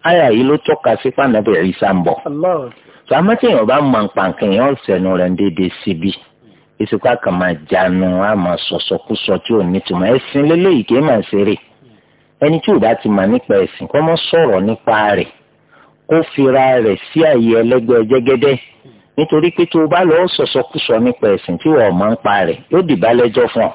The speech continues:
Speaker 2: La ilaha illallah.
Speaker 1: Ọlọ́run ní, "Wa an taqulu ala Allahi ma la ta'lamun." Nínú àwọn ẹ̀ṣẹ̀ ńláńlá ni kẹ́ ẹ máa sọ nípa Ọlọ́run tẹ́yin ò mọ̀ nípa rẹ̀.
Speaker 2: Hmm.
Speaker 1: Naam.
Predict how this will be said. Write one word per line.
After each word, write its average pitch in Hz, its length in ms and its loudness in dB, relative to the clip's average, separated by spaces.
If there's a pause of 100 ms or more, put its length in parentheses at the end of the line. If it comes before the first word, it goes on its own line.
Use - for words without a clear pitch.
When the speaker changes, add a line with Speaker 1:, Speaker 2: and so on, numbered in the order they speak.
Speaker 2:
La 180 180 -2
ilaha 139 320 -4
illallah. 120 120 -10
Speaker 1:
Ọlọ́run 120 240 2
ní, 120 80 2
"Wa 117 120 2
an 117 180 0
taqulu 113 460 0
ala 101 220 0
Allahi 98 460 0
ma 180 200 2
la 170 180 0
ta'lamun." 95 640 -2
Nínú 156 220 0
àwọn 120 240 2
ẹ̀ṣẹ̀ 104 240 -2
ńláńlá 127 360 0
ni 113 140 -2
kẹ́ 120 160 0
ẹ - 20 2
máa 110 180 0
sọ - 180 -4
nípa 113 280 -2
Ọlọ́run 104 380 0
tẹ́yin 110 260 0
ò 85 100 0
mọ̀ 76 160 -6
nípa - 280 -8 (100)
rẹ̀. 127 120 -16 (120)
Speaker 2:
Hmm. 170 260 -12
Speaker 1:
Naam. 127 260 -6